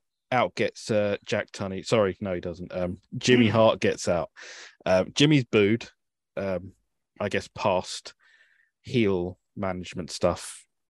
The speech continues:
Speaker 1: people would naturally think he's a heel.
Speaker 2: Yeah.
Speaker 1: He did. He had that one tiny babyface run with Hogan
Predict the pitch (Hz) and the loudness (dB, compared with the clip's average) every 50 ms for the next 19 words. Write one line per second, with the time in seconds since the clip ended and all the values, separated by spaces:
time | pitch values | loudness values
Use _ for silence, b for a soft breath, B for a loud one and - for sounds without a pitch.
0 | _ _ _ - 104 90 92 90 85 95 104 92 - - - 92 92 87 - 98 | _ _ _ -8 -8 -4 -4 -4 0 0 0 0 -2 -4 -4 -4 -4 -4 -4 -6
1 | 87 - - - 92 87 92 95 110 117 107 85 - b b b b b b b | -6 -6 -6 -4 -2 -2 0 2 4 4 4 2 0 b b b b b b b
2 | b 202 185 180 170 135 107 98 117 113 101 - _ - - 110 104 104 104 - | b -4 -2 0 0 0 0 0 0 0 0 -2 _ -6 -4 -2 0 0 0 2
3 | - 92 - 98 104 110 104 104 107 - - - 117 113 110 107 101 98 95 - | 0 0 0 0 0 0 0 0 -2 -6 -6 -4 -2 -2 -2 -2 -4 -4 -2 -2
4 | 104 101 98 101 95 - 101 92 95 - - - - - _ _ _ _ _ 98 | -2 -2 -2 -6 -8 -8 -8 -8 -6 -8 -12 -14 -16 -18 _ _ _ _ _ -2
5 | 95 101 95 92 90 87 92 90 - - 107 104 104 101 92 98 90 87 87 | 0 2 2 2 2 0 -2 -2 -2 -2 0 0 0 0 -2 -4 -4 -6 -8